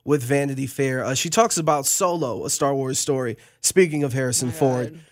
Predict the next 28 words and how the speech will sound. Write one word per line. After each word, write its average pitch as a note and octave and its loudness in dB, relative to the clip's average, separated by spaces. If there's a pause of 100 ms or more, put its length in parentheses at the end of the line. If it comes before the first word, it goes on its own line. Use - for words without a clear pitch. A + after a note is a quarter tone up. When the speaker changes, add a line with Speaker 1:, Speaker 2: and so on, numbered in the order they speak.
(100)
Speaker 1:
which E3 6
is E3 2
the E3 0
Speaker 2:
What D#3+ 2
year C4 0
did A#3+ -2
that C4 0
come F#3+ -10
out? C#3+ -10
Speaker 1:
That G3+ 4
came B3+ 0
out, A#3+ -4
what G3 0
was A3+ 2
it, A3 -2
about F3 -2
four B3 0
or - -4
five A3+ 2
years G3 0
ago? C#3 -2
Was D3+ 0
Donald F#3+ 0
Glover, F3+ 0
uh, C3+ -2
Alden, F3 0
uh, B2+ -2 (140)
Ehrenreich, E3 0